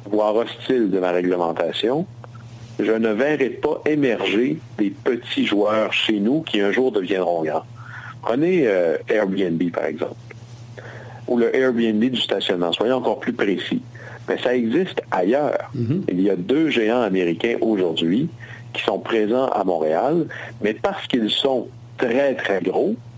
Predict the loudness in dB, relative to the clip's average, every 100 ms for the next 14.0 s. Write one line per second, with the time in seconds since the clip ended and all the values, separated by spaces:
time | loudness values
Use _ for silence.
0 | -14 -4 -4 -2 -2 0 0 0 0 -2
1 | -2 0 -2 -4 -2 0 2 0 -4 -12
2 | -14 -14 -8 -4 -2 -2 0 0 2 0
3 | -2 -2 0 2 2 2 0 -6 -8 -6
4 | -4 -2 0 2 2 2 2 0 0 0
5 | 0 0 0 -2 -2 -4 -4 0 0 0
6 | -2 -6 -16 -4 0 2 4 4 2 2
7 | 0 -2 0 -4 -6 -12 -6 -4 -4 -6
8 | -18 -18 -18 -10 -8 -2 -2 -2 -4 -4
9 | -4 -8 -2 -2 -2 -8 -18 -20 -18 -18
10 | -18 -18 -8 0 2 2 0 -2 0 2
11 | 2 0 0 2 2 2 2 4 2 2
12 | 2 0 0 0 0 2 2 0 -2 0
13 | 2 2 0 2 2 0 -2 0 0